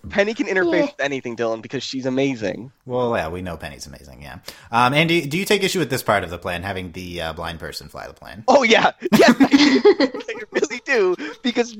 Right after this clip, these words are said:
Speaker 1: apparently Weiss didn't think to question it until we're on the plane.
Speaker 2: <laughs>
Speaker 1: Like,
Speaker 3: Yep.
Speaker 1: what's
Speaker 2: Solid,
Speaker 1: going on?
Speaker 2: airtight plan, guys.
Speaker 3: I actually think this fits Weiss's character right now. She's
Speaker 1: Oh, it
Speaker 3: very
Speaker 1: does. It
Speaker 3: agreeable
Speaker 1: does.
Speaker 3: and wants to go along with her friends, <laughs> so.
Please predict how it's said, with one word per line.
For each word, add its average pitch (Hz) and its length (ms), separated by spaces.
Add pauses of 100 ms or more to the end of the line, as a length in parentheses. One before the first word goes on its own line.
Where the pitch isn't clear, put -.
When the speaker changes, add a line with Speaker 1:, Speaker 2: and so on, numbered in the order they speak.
(220)
Speaker 1:
apparently 240 560
Weiss 202 320
didn't 240 220
think 214 140
to 190 60
question 240 400
it 185 80
until 190 200
we're 190 140 (140)
on 165 240
the 165 100
plane. 185 340
Speaker 2:
<laughs> - 100 (1400)
Speaker 1:
Like, - 120
Speaker 3:
Yep. 160 240
Speaker 1:
what's 226 120
Speaker 2:
Solid, 220 300
Speaker 1:
going 247 120
on? 208 140
Speaker 2:
airtight 247 420
plan, 170 300
guys. 175 500 (400)
Speaker 3:
I 175 120
actually 226 360
think 330 140
this 156 160
fits - 240
Weiss's 98 320
character 90 300
right 107 120
now. 107 100
She's 104 120
Speaker 1:
Oh, 226 120
it 196 100
Speaker 3:
very 139 180
Speaker 1:
does. 98 60
It - 20
Speaker 3:
agreeable 98 420
Speaker 1:
does. 98 80
Speaker 3:
and 95 80
wants 95 200
to 101 60
go 92 120
along 85 220
with 87 100
her 87 100
friends, 123 480
<laughs> - 20
so. 143 280